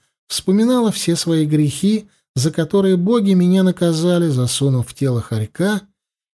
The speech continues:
и этим заставив участвовать во всех безумных авантюрах моего земляка.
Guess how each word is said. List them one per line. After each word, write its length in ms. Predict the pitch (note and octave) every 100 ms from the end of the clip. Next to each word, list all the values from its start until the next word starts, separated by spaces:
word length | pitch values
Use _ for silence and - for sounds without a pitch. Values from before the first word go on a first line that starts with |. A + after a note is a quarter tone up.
| _
и 220 | B2+ C#3 F#3
этим 400 | G3+ G3 A#2+ A2+
заставив 640 | D3 D3 - D#3 D#3 -
участвовать 720 | C3 - F3 F#3+ - E3+ D#3+
во 160 | C3 B2
всех 420 | - F3+ A#3+ A3
безумных 600 | G3+ G3+ F#3+ G#3 G3 -
авантюрах 720 | F3+ F3+ F3 F#3 F3+ F3 -
моего 360 | B2+ A#2 A2+ C3+
земляка. 720 | B2+ B2 A#2+ A#2+ A2+ G#2 F#2+